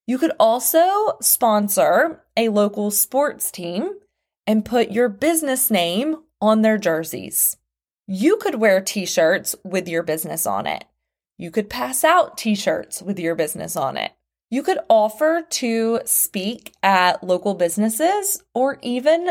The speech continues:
schools' career days. You could partner with another local business to host an event together.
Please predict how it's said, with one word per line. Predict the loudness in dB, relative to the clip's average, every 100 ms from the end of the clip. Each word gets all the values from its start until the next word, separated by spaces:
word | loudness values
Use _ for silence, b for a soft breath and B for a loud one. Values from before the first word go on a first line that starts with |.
| -2
schools' | -2 -2 0 0 2 2 0
career | -4 -4 -4 -2 -2
days. | 0 -2 -4 -6 0 0 0 _ _ _
You | -2 0
could | -2 -4
partner | 0 2 2 0 0
with | 2 2 4 4 2
another | 2 2 4 4 4
local | 2 2 0
business | 0 0 2 2 0 -4
to | -4 -4
host | -2 0 0 0 -4 0
an | 0
event | 2 0 -2 -4
together. | -6 0 2 2 0 -4